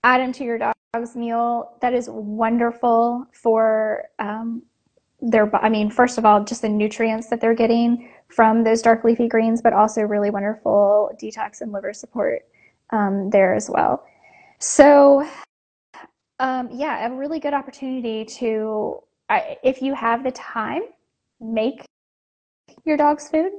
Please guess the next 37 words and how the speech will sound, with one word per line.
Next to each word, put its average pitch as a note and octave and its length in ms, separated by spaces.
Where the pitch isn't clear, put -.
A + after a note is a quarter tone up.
You C4 100
know, C4 220
it, C5 280
um, B3+ 360
reach, D4+ 460
espec-, C4+ 440
especially C#4+ 1500
if A#3+ 160
you C4 120
have A#3 140
a A#3+ 60
dog A#3 280
that A3+ 100
is A3+ 220
suffering C#4 520
from A#3 180
some A#3 340
sort B3 220
of A#3+ 80
illness A3 340
or A#3 60
disease, G#3+ 520
this F4+ 200
is A#4 160
an B3 260
excellent B3 400
time C#4 240
to C4 160
reach A3 320
out B3 240
to A3 580
a A3+ 60
canine A3 440
nutritionist A#3+ 760
and G#3+ 600
get C4 140
a, C4+ 120